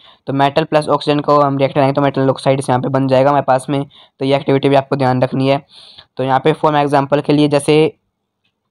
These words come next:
आप ये नीचे देख सकते हैं दूसरी एक्टिविटी को, तो इसमें क्या किया गया है, "Copper in heating in air।" तो कॉपर को हीट किया गया है in the combustion of, combine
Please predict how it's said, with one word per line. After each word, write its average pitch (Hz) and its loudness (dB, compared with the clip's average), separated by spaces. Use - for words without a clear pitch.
आप 127 -2
ये 135 -2
नीचे 135 -6
देख 135 -4
सकते - -6
हैं 151 0
दूसरी 143 0
एक्टिविटी 139 -2
को, 139 0
तो - -12
इसमें 151 -6
क्या 160 4
किया 151 2
गया 147 2
है, 156 0
"Copper 151 2
in 151 -6
heating 143 -4
in 147 -2
air।" 131 0
तो 135 -6
कॉपर 143 2
को 143 0
हीट 139 -4
किया 139 2
गया 135 2
है 143 -2
in 139 -4
the 143 -6
combustion 143 -2
of, 151 0
combine 135 -4